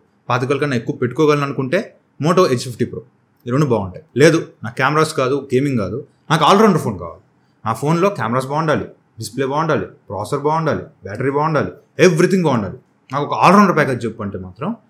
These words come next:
మీకు ఇక్కడ బెస్ట్ ఆప్షన్ OnePlus Nord సీఈ ఫోర్. ఇది ఆ ప్రైస్లో ప్రతి ఆస్పెక్ట్ టిక్ చేస్తుంది. డిస్‌ప్లే బాగుంటుంది, Full హెచ్డీ ప్లస్ amoled డిస్‌ప్లేతో వస్తుంది, వన్ ట్వంటీ హెచ్ రిఫ్రెష్ రేట్ సపోర్ట్ చేస్తుంది, ప్రాసెసర్ బాగుంటుంది, Snapdragon సెవెన్ Gen త్రీ ప్రాసెసర్,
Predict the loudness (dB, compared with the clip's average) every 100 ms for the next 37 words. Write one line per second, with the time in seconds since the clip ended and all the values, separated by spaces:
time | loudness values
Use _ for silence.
0 | _ -6 -6 -2 0 2 2 0 0 -2
1 | -6 -8 _ -2 2 2 0 2 0 0
2 | -4 -4 -2 4 4 4 -8 0 2 4
3 | 4 4 4 2 0 -2 0 4 4 4
4 | -2 -2 0 0 -2 -6 -12 -10 -2 -2
5 | 0 -2 -4 -8 0 0 0 -2 -2 0
6 | 0 2 0 -2 -4 -4 -6 -8 -10 -8
7 | -6 -2 0 0 -2 -4 -6 -6 -12 -12
8 | -10 -12 -12 -16 -18 -20 -20 -4 2 2
9 | 2 0 -2 -4 -10 -14 -10 -6 -4 -4
10 | -6 -6 -4 -4 -2 2 2 2 -2 -4
11 | -14